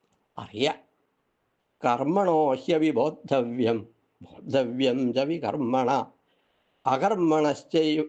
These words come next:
അകർമ്മണശ്ച ബോദ്ധവ്യം ഗഹന കർമ്മണോ ഗതി."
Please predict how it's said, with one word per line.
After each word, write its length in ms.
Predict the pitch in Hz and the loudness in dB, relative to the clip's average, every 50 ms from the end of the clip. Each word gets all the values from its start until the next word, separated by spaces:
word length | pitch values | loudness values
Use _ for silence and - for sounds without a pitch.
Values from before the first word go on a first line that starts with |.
| - - | -2 -2
അകർമ്മണശ്ച 920 | 123 120 120 175 196 170 156 147 151 151 156 143 139 143 - - - 170 | 0 0 0 0 0 0 2 2 2 2 2 2 0 -2 -4 -4 -2 0
ബോദ്ധവ്യം 960 | 151 143 120 131 151 - - 113 131 127 117 123 127 123 110 123 131 113 113 | 2 2 2 0 0 -2 -4 -2 0 0 0 0 -2 0 0 0 0 0 -2
ഗഹന 360 | 117 113 95 - - 113 117 127 110 117 135 139 120 123 143 - - - _ _ _ _ - - | -2 -2 -4 -4 -4 -4 -2 -2 0 0 0 0 0 -2 -6 -10 -18 -20 _ _ _ _ -20 -20
കർമ്മണോ 760 | - - - - 113 123 156 170 170 147 123 147 156 135 113 | -20 -18 -14 -10 -4 -2 0 0 2 2 2 2 2 0 0
ഗതി." 640 | 113 127 127 117 113 110 123 - - 110 127 131 | 0 -2 0 0 0 0 0 0 0 -2 -2 -6